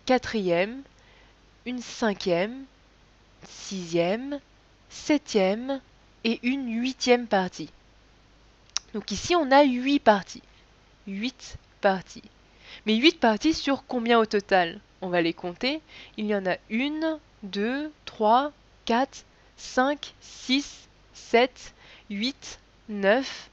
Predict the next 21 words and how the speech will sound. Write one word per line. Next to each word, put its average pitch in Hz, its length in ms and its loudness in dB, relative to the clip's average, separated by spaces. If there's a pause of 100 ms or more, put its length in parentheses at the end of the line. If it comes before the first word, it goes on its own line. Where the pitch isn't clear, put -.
(380)
dix, 208 540 -6 (560)
onze, 294 640 -4 (380)
douze, 262 540 -4 (440)
treize, 262 600 2 (440)
quatorze 262 680 2 (220)
et 269 100 2
quinze. 196 640 2 (360)
Au 214 80 0
total, 240 560 2
on 196 140 -4
a 233 120 4 (200)
quinze 247 320 0
parties. 185 460 0 (1300)
Ce - 140 -12
qui 240 80 2
est 208 60 4
normal, 226 520 6
puisqu'on 262 380 -4
avait 214 420 4 (300)
trois 277 260 6
blocs 262 420 6